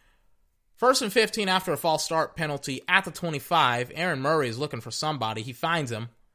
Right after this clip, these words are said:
Ball's out. Is it another, is it another fumble? It's a fumble! He caught it, then he dropped it. I thought it was an incomplete pass. They're going to the end zone right now to celebrate.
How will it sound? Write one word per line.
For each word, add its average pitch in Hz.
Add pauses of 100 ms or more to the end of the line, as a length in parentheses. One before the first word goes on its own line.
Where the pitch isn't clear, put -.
(500)
Ball's 160
out. 123 (120)
Is 127
it 202
another, 160
is 131
it 269
another 175
fumble? 339
It's 262
a 226
fumble! 302 (800)
He 196
caught 240
it, 269
then 214
he 196
dropped 180
it. 294 (100)
I 214
thought 254
it 247
was 247
an 233
incomplete 247
pass. 269 (500)
They're 190
going 247
to 262
the 254
end 294
zone 254
right 254
now 277
to 254
celebrate. 240